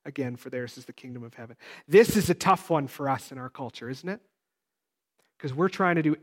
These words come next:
everything we can to not get persecuted. We're fighting for our rights left, right, and center.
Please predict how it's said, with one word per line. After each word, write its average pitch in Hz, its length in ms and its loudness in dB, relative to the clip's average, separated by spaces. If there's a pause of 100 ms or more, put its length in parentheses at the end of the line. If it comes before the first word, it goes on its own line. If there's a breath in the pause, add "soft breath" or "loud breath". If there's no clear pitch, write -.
(120)
everything 185 600 2
we 151 140 2
can 139 440 -4
to 131 120 -16
not 123 200 -10
get - 160 -14
persecuted. 113 600 -18 (1200)
We're 160 120 -2
fighting 180 340 0
for 165 180 0
our 156 140 4
rights 143 400 0
left, 160 300 0
right, 151 280 -2
and 147 160 -12
center. 127 460 -14